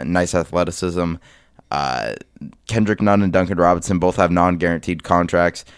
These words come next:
Obviously, the Heat are gonna wanna get those for sure 'cause they were big pieces for them, uh, even though Kendrick Nunn, uh, future is definitely a bit iffy. And, yeah,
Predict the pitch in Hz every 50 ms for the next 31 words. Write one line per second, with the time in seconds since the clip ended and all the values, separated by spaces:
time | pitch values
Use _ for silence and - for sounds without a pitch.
0 | _ _ _ _ - - 87 90 90 87 85 82 - - 90 87 87 85 73 53
1 | 53 - 78 78 76 82 82 78 90 87 87 65 73 80 80 82 80 76 78 78
2 | 82 80 78 78 71 71 76 76 69 - 90 87 - 90 87 85 87 85 85 -
3 | - - - 82 - - 95 90 87 85 - - 85 - 80 82 85 80 73 87
4 | 82 - - 90 80 - - 78 76 - - 82 78 80 80 78 80 80 - _
5 | - _ _ _ _ - - - 71 78 82 78 76 80 80 76 76 76 - 98
6 | 90 85 82 - - 92 87 82 85 85 - - - _ _ _ _ _ - -
7 | 78 76 78 - - 110 104 - - 101 95 60 87 101 92 - 110 110 113 117
8 | 101 92 82 92 85 - 82 85 - - 87 87 82 71 - _ _ _ _ _
9 | _ _ _ _ _ - - - - 69 64 65 67 - - 95 87 78 -